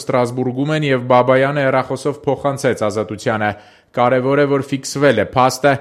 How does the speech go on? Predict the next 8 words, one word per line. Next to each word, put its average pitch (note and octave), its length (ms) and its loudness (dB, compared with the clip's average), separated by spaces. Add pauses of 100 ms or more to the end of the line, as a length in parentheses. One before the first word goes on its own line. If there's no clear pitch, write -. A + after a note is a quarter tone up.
(260)
Մինաս B2+ 380 -2
Սարգսյանի A#2+ 560 -2
գործով B2 460 2
Ադրբեջանի A#2 500 -2
իշխանությունները A2+ 680 -6
խախտել A#2 420 -2
են A2+ 140 -6
հայ A2+ 100 0